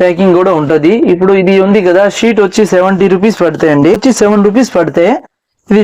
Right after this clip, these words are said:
టెన్, ట్వంటీ ఇలా అమ్మొచ్చు. దీంట్లో వేరే వేరే సైజ్ ఉంటది, మోడల్స్ ఉంటది, అన్ని. ఈ ప్యాకింగ్ లో కావాలంటే ఈ టైప్ ప్యాకింగ్స్ కూడా వస్తాయండి. ఈ టైప్ బటర్ఫ్లై లో కావాలంటే బటర్ఫ్లై కూడా ఉంది. ఇది ఆరున్నర పీస్ పడిద్ది, సెవెంటీ ఎయిట్ రూపీస్ డజన్ పడతాయి. దీంట్లో కూడా కలర్స్ వేరే వేరే వస్తాయి.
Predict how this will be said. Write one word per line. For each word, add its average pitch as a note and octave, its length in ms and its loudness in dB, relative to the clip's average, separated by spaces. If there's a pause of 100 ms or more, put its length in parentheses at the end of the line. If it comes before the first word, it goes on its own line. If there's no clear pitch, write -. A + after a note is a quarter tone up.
టెన్, A3 240 2
ట్వంటీ G#3+ 340 2
ఇలా G#3 200 2
అమ్మొచ్చు. G3 360 -2 (140)
దీంట్లో G#3 340 2
వేరే A3 220 4
వేరే G#3 240 2
సైజ్ G3 280 0
ఉంటది, F#3+ 280 0 (120)
మోడల్స్ F#3 380 0
ఉంటది, F3 320 0 (140)
అన్ని. F#3 200 2 (420)
ఈ G3 40 2 (100)
ప్యాకింగ్ F#3+ 360 0
లో G3+ 120 2
కావాలంటే G3 460 2
ఈ - 20 0 (100)
టైప్ F#3+ 220 0
ప్యాకింగ్స్ F3+ 380 -2 (100)
కూడా G3+ 220 0
వస్తాయండి. D3 420 0 (500)
ఈ - 20 2 (100)
టైప్ G#3+ 240 2
బటర్ఫ్లై A3 460 2
లో G#3+ 120 2
కావాలంటే G3+ 480 0
బటర్ఫ్లై G3 360 0 (100)
కూడా F#3+ 220 0
ఉంది. D#3 200 0 (160)
ఇది E3+ 100 0 (140)
ఆరున్నర G3 420 2 (100)
పీస్ G3+ 260 -2
పడిద్ది, D#3+ 320 0 (100)
సెవెంటీ F#3+ 380 0
ఎయిట్ F3+ 180 -2
రూపీస్ F#3+ 280 -2
డజన్ E3 280 2
పడతాయి. D3+ 400 0
దీంట్లో F#3+ 340 2
కూడా G3 220 0
కలర్స్ F3 340 -2
వేరే E3+ 220 2
వేరే D3+ 200 2
వస్తాయి. E3+ 280 -4